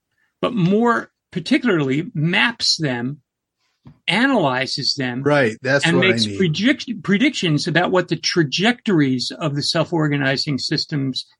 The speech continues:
Speaker 1: will be in the future.
Speaker 2: And let me stop you. So they, uh, an astrologer uses a formula that has the system sciences built into it.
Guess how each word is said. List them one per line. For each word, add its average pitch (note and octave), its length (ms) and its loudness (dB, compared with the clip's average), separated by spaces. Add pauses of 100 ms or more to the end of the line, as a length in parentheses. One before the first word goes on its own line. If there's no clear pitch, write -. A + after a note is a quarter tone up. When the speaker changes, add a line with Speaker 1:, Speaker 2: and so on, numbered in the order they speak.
(120)
Speaker 1:
will E3 200 2
be E3 220 2
in D3 120 4
the C3+ 60 -2
future. - 500 -4 (100)
Speaker 2:
And F#3+ 160 2
let G#3+ 100 2
me A3+ 60 4
stop G3+ 380 0
you. C3+ 100 2
So E3+ 500 2
they, G3+ 540 0
uh, D#3+ 240 0
an D#3+ 140 2
astrologer F#3+ 560 2
uses D#3+ 500 0
a C#3 80 0
formula D3+ 800 0
that C3+ 200 -2 (100)
has E3 540 0 (460)
the C#3+ 120 0
system G3+ 560 -2
sciences D#3+ 680 2
built D3+ 320 0
into A2+ 340 0
it. F#2+ 140 -14